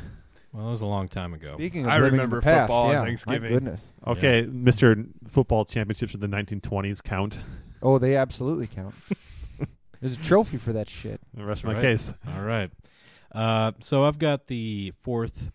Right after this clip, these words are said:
Speaker 1: pick, and I've also got the first pick of round two 'cause it's a snake draft. Um,
Speaker 4: I love
Speaker 1: so
Speaker 4: Randy Moss.
Speaker 1: I'm going to go away from
Speaker 3: Wait, there's a snake in this draft?
Speaker 1: No, no, don't worry about it. Don't worry. No snake.
Speaker 4: <laughs> It'll be fine.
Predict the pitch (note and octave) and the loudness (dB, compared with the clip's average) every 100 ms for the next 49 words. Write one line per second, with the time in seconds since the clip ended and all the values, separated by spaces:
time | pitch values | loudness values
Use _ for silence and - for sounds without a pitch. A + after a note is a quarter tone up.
0 | - A#2+ G#2 - - F#2 F#2 F#2+ F#2 F#2+ | -6 -4 -6 -10 -14 -10 -10 -10 -10 -10
1 | F2 - - F#2+ F2 - F#2 - F2 E2+ | -12 -14 -16 -14 -12 -12 -12 -14 -14 -14
2 | - F#2+ E2 F#2+ E2+ E2 D#2+ - F2+ - | -10 -10 -10 -14 -18 -18 -16 -14 -16 -16
3 | F2+ E2 - _ _ _ _ _ - B2 | -18 -18 -20 _ _ _ _ _ -6 -2
4 | A#2+ A#2+ G#2+ G#2 F#2 - F#2+ F#2+ G3 G3+ | -2 -4 -4 -2 0 2 2 2 2 0
5 | F#3 F3+ E3+ - D3 C3 A2+ B2 A#2 A#2 | 0 0 -4 -4 -2 -2 0 2 4 2
6 | G#2 G2+ G#2+ A#2 A#2+ A#2 F#2 - A3+ B3 | 0 -4 -2 0 -2 -4 -6 4 8 8
7 | G3 C#4+ - - A3+ C#4 E4+ D#4+ D#4+ - | 6 2 -2 -4 0 0 0 -4 -6 -4
8 | E4 E4 G4+ - - G#3+ D3 F3 E3 G3+ | 0 2 0 -4 -8 0 2 2 2 2
9 | G#3+ F#3+ F3 F3+ - D3+ F3+ E3 E3 B2+ | 4 4 4 2 2 0 0 -2 -4 -2
10 | E3+ - F3+ C3 - A#2 C#3 E3 E3 C#3+ | -2 0 0 0 -4 -10 -6 -2 0 0
11 | C#3 | -4